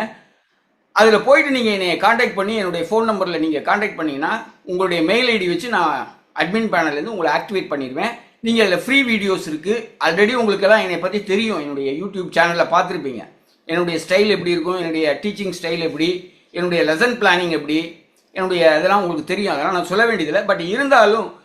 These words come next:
நீங்க கொஞ்சம் தெரிஞ்சுக்கிறதுக்கு அது கொஞ்சம் சௌரியமான ஒரு, ஒரு, ஒரு, ஒரு பாயிண்ட் அந்த இடத்துல. இலவச அறிமுகம் அப்படின்னு சொல்லி ஒரு வீடியோ கிளிப் வச்சிருக்கேன். அதுல நீங்க பார்த்துக்கலாம்.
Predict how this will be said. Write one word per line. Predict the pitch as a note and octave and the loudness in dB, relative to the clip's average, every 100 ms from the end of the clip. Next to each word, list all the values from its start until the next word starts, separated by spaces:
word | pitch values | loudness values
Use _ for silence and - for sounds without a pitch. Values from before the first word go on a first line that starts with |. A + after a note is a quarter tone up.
| _ - | _ -4
நீங்க | B3 A#3 | -2 2
கொஞ்சம் | G#3 F#3+ | 0 0
தெரிஞ்சுக்கிறதுக்கு | F#3 C#4+ C#4 A3+ G3+ E3 G#3+ | 0 0 2 2 2 0 0
அது | G#3+ E3+ | 0 0
கொஞ்சம் | D#3+ C#3+ C3 - _ - | -4 -4 -6 -10 _ -4
சௌரியமான | G3 A3 G3+ F#3+ G#3 | 0 2 0 0 0
ஒரு, | E3 C3+ A2+ - _ _ - | 0 -2 -6 -12 _ _ -10
ஒரு, | F#3 F3 D#3 | -4 -2 -2
ஒரு, | D#3 D3 | -2 -4
ஒரு | D3 C3+ | -4 -4
பாயிண்ட் | - F3 E3 C3+ | 2 2 2 -4
அந்த | A#2 A#2 | -6 -10
இடத்துல. | A#2+ B2 - _ _ _ | -12 -14 -18 _ _ _
இலவச | F#3 G#3+ A#3 G#3+ G#3 G3+ | 0 2 4 2 4 4
அறிமுகம் | E3+ F#3+ G#3 F3+ F3 | 4 4 0 0 -2
அப்படின்னு | D3+ D3+ D#3 | -2 -6 -6
சொல்லி | D#3 | -8
ஒரு | G#3 D#3 | -6 -6
வீடியோ | D#3 F3+ F3 | -4 -4 -4
கிளிப் | - D3+ D3+ | -4 -8 -6
வச்சிருக்கேன். | A#2 C3+ A2+ G2 _ _ _ _ _ _ _ _ _ | -8 -8 -16 -18 _ _ _ _ _ _ _ _ _
அதுல | - F3 G#3 A#3+ | 2 2 4 0
நீங்க | G#3 E3+ | 0 0
பார்த்துக்கலாம். | C3 E3 D#3+ A#2+ | 2 2 0 -8